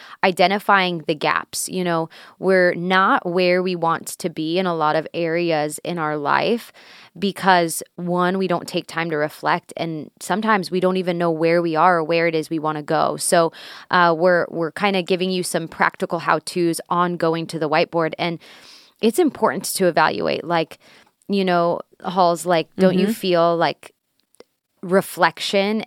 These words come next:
Speaker 1: and it's, it's just, it lacks because we're moving at such a fast pace."
Speaker 2: Yep.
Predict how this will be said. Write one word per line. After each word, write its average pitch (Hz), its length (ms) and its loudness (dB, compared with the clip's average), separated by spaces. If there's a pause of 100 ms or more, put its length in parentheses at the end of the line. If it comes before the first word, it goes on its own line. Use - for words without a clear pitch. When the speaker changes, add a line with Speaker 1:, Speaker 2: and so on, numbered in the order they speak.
Speaker 1:
and 165 720 -2 (180)
it's, - 260 -8
it's - 260 -4
just, 208 320 -2
it 170 160 0
lacks 170 480 0
because 175 400 -4
we're 170 200 -2
moving 170 360 -2
at - 80 -8
such 170 200 -4
a 160 60 -4
fast - 380 0
pace." - 560 -4
Speaker 2:
Yep. 180 260 -2